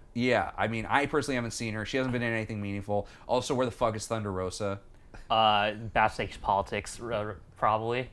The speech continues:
Speaker 1: Yeah,
Speaker 2: And,
Speaker 1: I mean,
Speaker 2: uh,
Speaker 1: I know going from Britt to Thunder Rosa, I know the rumor is that they don't like each other, but, like, I don't, I don't really care about
Speaker 2: yeah,
Speaker 1: that.
Speaker 2: uh,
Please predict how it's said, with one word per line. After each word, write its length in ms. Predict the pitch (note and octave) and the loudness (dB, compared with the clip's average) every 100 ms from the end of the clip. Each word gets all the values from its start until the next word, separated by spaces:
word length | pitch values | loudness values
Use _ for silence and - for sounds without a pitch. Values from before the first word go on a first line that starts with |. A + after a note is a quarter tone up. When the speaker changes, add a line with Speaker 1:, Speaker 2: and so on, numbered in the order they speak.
| - | 0
Speaker 1:
Yeah, 320 | B2 G2+ F#2+ | 4 6 4
Speaker 2:
And, 80 | A#2 | 2
Speaker 1:
I 100 | A2+ | 2
mean, 100 | A2 | 0
Speaker 2:
uh, 40 | |
Speaker 1:
I 20 | |
know 140 | A2 G2+ | 0 0
going 260 | A2 G#2+ | 0 -2
from 180 | A#2 G2+ | -4 -4
Britt 260 | G2+ A2 G2+ | -2 -2 -2
to 80 | G#2 | -6
Thunder 240 | A2+ G2+ | -4 -2
Rosa, 280 | G2 G2 G2 | -2 -2 -4
I 60 | F#2+ | -4
know 120 | G2 | -2
the 140 | F#2+ | -4
rumor 340 | F2 G2 G2 F#2 | -4 -4 -4 -4
is 100 | F2+ | -6
that 140 | F#2 | -6
they 80 | F#2 | -4
don't 200 | F2+ F2+ | -4 -4
like 200 | F2+ E2+ | -6 -6
each 140 | E2+ | -8
other, 260 | F2+ E2 F2 | -8 -8 -8
but, 280 | E2+ E2+ - | -6 -8 -6
like, 180 | F2 | -6
I 80 | D#2 | -6
don't, 160 | F2+ F2 - | -8 -10 -12
I 60 | F#2+ | -10
don't 120 | F2+ | -10
really 180 | D#2+ D#2+ | -10 -12
care 180 | F#2 D2+ | -12 -8
about 120 | A2 | -4
Speaker 2:
yeah, 140 | G2+ | -2
Speaker 1:
that. 180 | E2+ E2+ | -2 -6
Speaker 2:
uh, 200 | G#2+ G#2 | -4 -4